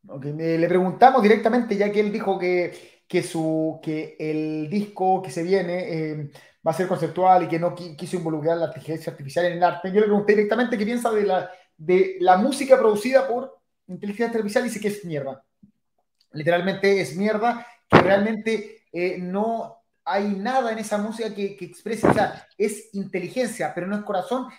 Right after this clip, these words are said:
y que la verdadera música viene del corazón, y eso no es posible de imitar.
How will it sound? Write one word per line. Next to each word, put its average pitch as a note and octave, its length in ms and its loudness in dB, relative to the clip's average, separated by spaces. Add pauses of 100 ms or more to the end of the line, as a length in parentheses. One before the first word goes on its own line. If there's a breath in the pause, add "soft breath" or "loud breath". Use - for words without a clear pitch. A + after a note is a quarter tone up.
y E3+ 120 -12
que - 80 -8
la D#3+ 120 2
verdadera D#3+ 500 0
música A#3+ 400 -4
viene G#3+ 260 -6
del G3+ 160 -4
corazón, A3 520 -8 (260 loud breath)
y F#3+ 500 -6
eso G#3 320 -2
no G3 160 -6
es G#3 120 -4
posible G3+ 480 -4
de G3 80 -2
imitar. D#3 400 -8